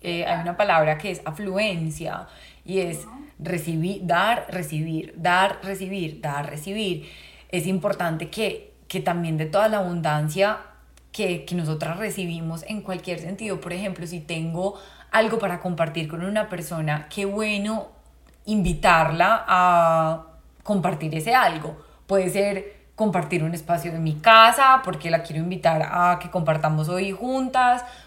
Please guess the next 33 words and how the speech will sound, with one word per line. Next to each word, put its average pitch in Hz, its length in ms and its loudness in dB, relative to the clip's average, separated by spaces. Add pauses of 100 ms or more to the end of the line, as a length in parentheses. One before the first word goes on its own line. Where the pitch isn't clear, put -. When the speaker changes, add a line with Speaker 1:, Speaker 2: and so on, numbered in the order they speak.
(120)
Speaker 1:
Puede 190 300 4
ser 196 640 -2
compartir 180 720 0
también 185 440 0
mi 180 120 -2
dinero, 208 840 0
ayudar 165 580 0
a 160 180 -2
alguien 170 260 0
que 170 80 -10
es 156 80 -8
importante 165 560 -8
para 165 240 -2
mí, 277 380 -2 (160)
o 196 160 6
ayudar 160 420 2
a 156 60 2
una 185 200 -2
persona 160 380 -6
que 175 120 -8
yo 156 100 -8
sé 165 220 -8
que 185 100 -10
está 180 160 -6
en 180 100 -4
necesidad, 180 800 2 (460)
y 190 100 -6
confiar 180 720 -2
también 262 720 -4
en 233 160 -6
que - 480 -8 (480)
el 190 240 -6
dinero 175 540 -4